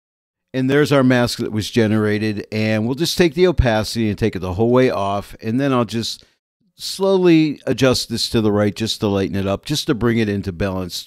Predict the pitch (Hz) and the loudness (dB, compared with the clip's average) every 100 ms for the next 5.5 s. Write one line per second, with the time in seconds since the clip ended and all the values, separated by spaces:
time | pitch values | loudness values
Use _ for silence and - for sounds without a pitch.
0 | - 214 202 139 113 98 95 87 90 - | -2 2 4 4 2 -2 -6 -6 -8 -2
1 | 135 131 117 110 90 - 107 - _ _ | 0 0 0 -4 -4 -8 -8 -10 _ _
2 | _ - 123 127 123 107 90 95 - 101 | _ -6 0 2 0 -4 -6 -6 -4 0
3 | 101 95 90 95 78 - 90 82 - 64 | 0 0 -2 -2 -4 -6 -6 -8 -10 -14
4 | 60 _ _ _ _ - 123 143 147 151 | -18 _ _ _ _ -8 -6 2 2 4
5 | 143 143 123 113 | 2 2 2 -2